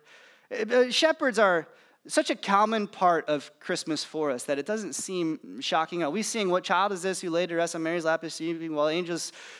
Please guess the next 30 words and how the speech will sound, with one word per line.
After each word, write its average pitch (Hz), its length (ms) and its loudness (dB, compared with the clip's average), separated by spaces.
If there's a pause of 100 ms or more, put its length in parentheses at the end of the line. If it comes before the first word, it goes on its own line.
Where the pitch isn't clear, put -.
sing 180 320 0
with 165 140 2
anthems 175 400 -2
sweet, 180 320 0 (120)
and 165 200 0
shepherds 208 1000 0
watch 180 320 2
our 165 140 0
keeping." 151 420 -4
It's 156 100 -4
just 226 160 -2
like 233 120 2
it's 196 160 2
a, - 420 2
they're 240 200 8
there 277 200 6
with 233 180 4
Joseph, 240 480 2
Mary, 240 320 4
the 214 200 2
angels, 233 320 2
and 277 100 4
the 294 60 6
shepherds. 311 420 4
Of 262 140 0
course 349 260 2
you're 247 80 0
gonna 226 140 2
have 196 180 2
shepherds. 165 600 0